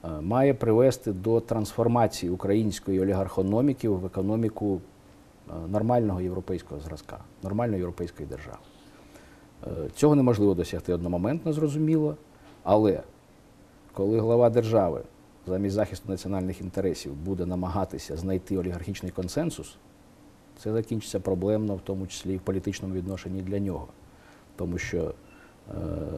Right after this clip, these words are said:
низка олігархів, декілька, вони намагаються якби зберегти свій статус-кво. Не тільки зберегти свій статус-кво,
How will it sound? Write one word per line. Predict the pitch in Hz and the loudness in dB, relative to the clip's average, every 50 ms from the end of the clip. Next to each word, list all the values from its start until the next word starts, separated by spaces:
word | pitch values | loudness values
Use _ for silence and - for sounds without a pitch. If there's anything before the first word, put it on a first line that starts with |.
| 69 71 73 69 65 69 65 - - - - - - - - - - - | -8 -8 -8 -8 -10 -10 -12 -14 -16 -20 -20 -20 -20 -20 -20 -20 -16 -6
низка | - 95 127 170 170 - - 110 | 0 2 2 2 4 4 4 4
олігархів, | 101 107 98 87 92 82 80 - - - - - - - - - - - - 117 | 4 4 4 2 0 -2 -4 -6 -10 -18 -20 -20 -20 -20 -20 -20 -20 -18 -10 -6
декілька, | - 82 80 - - - - - - - - - - - | -6 -6 -6 -6 -10 -14 -16 -20 -20 -20 -20 -20 -20 -12
вони | - - 107 139 | -8 -4 -2 -2
намагаються | 156 135 117 113 104 107 117 120 120 107 - - - 104 95 98 - - - - - - - | 0 0 0 0 2 2 4 4 2 2 0 -2 -4 -4 -4 -4 -8 -16 -20 -20 -20 -14 -8
якби | - 90 90 90 87 87 90 87 82 - - - - - - - - - | -6 -4 -4 -4 -2 -2 -2 -2 -2 -4 -8 -14 -20 -20 -20 -20 -10 -6
зберегти | - 101 107 123 123 131 117 - - 156 151 | -4 0 2 4 4 4 2 2 4 6 6
свій | 143 - - 127 127 | 6 4 2 2 2
статус-кво. | 123 - 123 117 - 120 - - - 170 156 165 160 - - - | 2 2 2 2 2 0 -2 -4 -4 -6 -6 -6 -8 -12 -10 -6
Не | 104 131 | -6 -4
тільки | - 214 175 170 | -4 -2 0 0
зберегти | 127 110 107 120 113 101 - - 101 | 2 2 4 4 4 4 2 0 -2
свій | - - 92 | -2 -4 -6
статус-кво, | - - 80 - 69 - - - - - | -6 -8 -8 -10 -10 -12 -14 -14 -16 -16